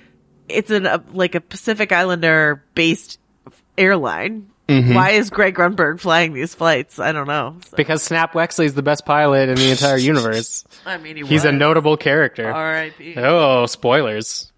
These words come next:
Speaker 3: Uh, yes. Um, the, the Leslie Arnst Memorial Ironic Statement Award. This is when we could actually say, because it's a flashback episode, and therefore the irony is not a spoiler,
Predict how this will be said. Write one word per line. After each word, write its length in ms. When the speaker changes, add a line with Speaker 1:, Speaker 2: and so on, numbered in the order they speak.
Speaker 3:
Uh, 680
yes. 680
Um, 600
the, 580
the 400
Leslie 640
Arnst 680
Memorial 720
Ironic 520
Statement 420
Award. 480
This 160
is 140
when 120
we 120
could 280
actually 840
say, 380
because 320
it's 180
a 160
flashback 500
episode, 580
and 200
therefore 360
the 140
irony 460
is 140
not 160
a 60
spoiler, 640